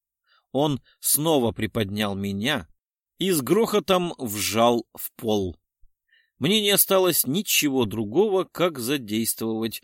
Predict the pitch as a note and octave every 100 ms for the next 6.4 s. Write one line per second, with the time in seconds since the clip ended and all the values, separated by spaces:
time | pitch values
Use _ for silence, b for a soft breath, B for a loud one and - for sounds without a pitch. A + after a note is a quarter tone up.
0 | B B G2+ G2+ - A2 G2+ G2+ G#2 -
1 | F#2+ - - G2 E2+ F2+ - _ _ _
2 | _ _ _ C3 F#3 A3+ A#3 F#3+ - _
3 | _ _ _ _ - - D#3+ C#3 - C#3
4 | G#2 C3+ C3 C3 - B2+ A#2+ A2+ A#2+ A#2+
5 | A2+ - A#2 A#2 C#3+ F3 - G#2 G#2 G2+
6 | - A2 G#2+